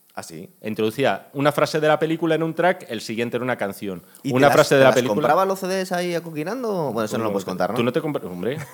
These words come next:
Speaker 1: <laughs>
Speaker 2: Tú
Speaker 1: Los
Speaker 2: no te comp-,
Speaker 1: C Ds.
Speaker 2: tú no te, tú no tienes C Ds en tu casa, ¿no, cabrón?
Speaker 1: No, eh, los compré en los viajes que hacía a Estados Unidos, que costaba una tercera parte que aquí. Eh, vamos a contar la peli. Vamos a ver, vamos por escenas. La primera, eh, empieza la película,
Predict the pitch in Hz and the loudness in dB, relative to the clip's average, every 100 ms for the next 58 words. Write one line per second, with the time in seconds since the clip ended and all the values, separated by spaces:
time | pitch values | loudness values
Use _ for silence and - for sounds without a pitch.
0 | - 180 165 147 127 135 139 143 135 123 | -4 -4 -2 2 4 6 4 4 0 -2
1 | 120 - - 143 180 185 139 156 175 185 | -6 -8 0 2 4 2 4 6 6 6
2 | 160 135 127 123 113 107 120 - 101 104 | 4 4 4 2 -2 0 0 0 -4 0
3 | 104 104 160 170 180 143 139 135 - - | 0 0 -2 -4 -2 0 0 -2 -12 -10
4 | 151 147 147 147 139 151 196 220 160 151 | 2 2 4 2 2 4 4 4 2 2
5 | 143 160 165 151 139 139 131 123 127 120 | 2 0 0 -4 -2 -4 -4 -6 -4 -6
6 | 107 104 104 123 127 117 110 101 98 104 | -6 -8 -6 -4 -4 -4 -2 -2 -2 -2
7 | 98 92 95 - - _ _ _ _ _ | -4 -8 -10 -16 -20 _ _ _ _ _
8 | _ 139 131 160 226 226 214 202 190 185 | _ 0 2 4 2 2 2 0 4 6
9 | 180 175 165 135 110 98 90 - 147 139 | 8 6 6 4 2 -2 -6 -2 -2 2
10 | 110 135 165 165 165 147 113 101 95 - | 0 0 -2 2 0 2 -4 -6 -12 -20
11 | _ - - 135 160 175 131 98 - _ | _ -12 -2 0 2 2 2 0 -8 _
12 | _ 131 131 131 127 127 123 151 175 180 | _ -2 0 2 2 0 -2 -4 0 2
13 | 175 190 202 208 220 | 2 4 6 4 2